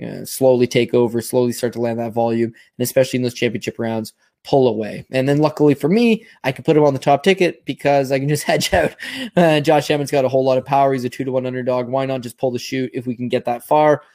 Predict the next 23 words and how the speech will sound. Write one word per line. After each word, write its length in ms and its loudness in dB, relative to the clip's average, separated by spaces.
But 100 0
I 80 6
got 160 4
to 80 0
get 180 0
the 100 -2
five 360 0
other 240 0
picks 280 -6
and 80 -6
at 80 -4
least 200 -6
secure 280 -6
us 140 -4
three 160 -6
top 260 -4
lines 400 -4
to 80 -4
make 120 2
the 80 -2
hedge 180 0
worth 300 -10
it. 140 -20